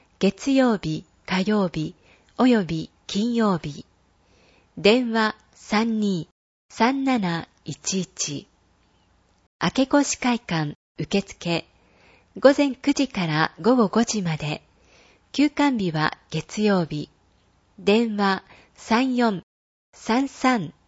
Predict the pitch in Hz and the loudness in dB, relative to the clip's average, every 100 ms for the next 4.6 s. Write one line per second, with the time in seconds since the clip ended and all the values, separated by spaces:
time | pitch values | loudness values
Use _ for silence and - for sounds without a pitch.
0 | - 156 165 196 180 180 156 - _ _ | -8 -4 0 0 0 -2 -4 -10 _ _
1 | _ _ _ _ _ _ _ 208 233 294 | _ _ _ _ _ _ _ 0 2 2
2 | - 294 277 240 185 165 - - 208 262 | 0 2 2 0 -2 -2 -2 -2 2 2
3 | 277 262 - 247 202 - 156 143 - - | 2 0 -2 -4 -4 -6 -4 -4 -6 -10
4 | - 185 - - 160 156 | -6 -6 -6 -8 -6 -6